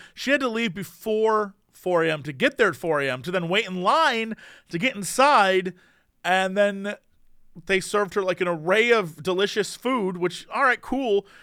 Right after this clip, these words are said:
but also they're showing the food, and it's just literally a piece of sushi. Gorgeous looking sushi, but it's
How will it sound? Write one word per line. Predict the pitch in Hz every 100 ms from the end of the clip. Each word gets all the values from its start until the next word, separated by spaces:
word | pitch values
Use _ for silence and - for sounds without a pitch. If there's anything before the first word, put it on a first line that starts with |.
| - -
but | 190
also | 277 294 233 208 202 202 _ _ _ -
they're | 214
showing | - 247 254 233 208
the | 214
food, | 294 294
and | 220
it's | 233 -
just | 370 - _ _
literally | 302 392 262 220
a | 214
piece | - 269
of | 226
sushi. | 320 320 - - _ _ _ _ _ _ _ - 151
Gorgeous | 208 339 269
looking | 240 220
sushi, | 190 320 302 202
but | 208
it's | 220 190